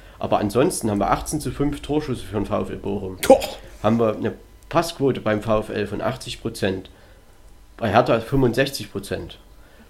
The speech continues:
Speaker 1: Ballbesitz Bochum siebenundsechzig zu dreiunddreißig Prozent. Und die Zweikampfquote
Speaker 2: Zwei Drittel, hör mal.
Speaker 1: sechsundfünfzig
Speaker 2: Oh.
Speaker 1: zu vierundvierzig Prozent.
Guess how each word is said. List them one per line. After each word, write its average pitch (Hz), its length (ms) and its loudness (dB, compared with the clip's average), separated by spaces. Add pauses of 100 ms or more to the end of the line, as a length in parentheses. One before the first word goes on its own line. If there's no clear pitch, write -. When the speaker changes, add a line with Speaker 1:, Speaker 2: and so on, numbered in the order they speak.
(260)
Speaker 1:
Ballbesitz 147 480 6
Bochum 135 380 2
siebenundsechzig 120 840 0
zu 110 100 -8
dreiunddreißig 123 720 2
Prozent. 92 460 -8 (260)
Und 101 100 -2
die - 220 -16
Zweikampfquote 123 680 2
Speaker 2:
Zwei 113 100 6
Drittel, 92 580 4 (200)
hör 85 100 -6
mal. 85 240 -12 (960)
Speaker 1:
sechsundfünfzig 123 540 2
Speaker 2:
Oh. - 120 6
Speaker 1:
zu - 80 -10
vierundvierzig 113 560 0
Prozent. 90 320 -6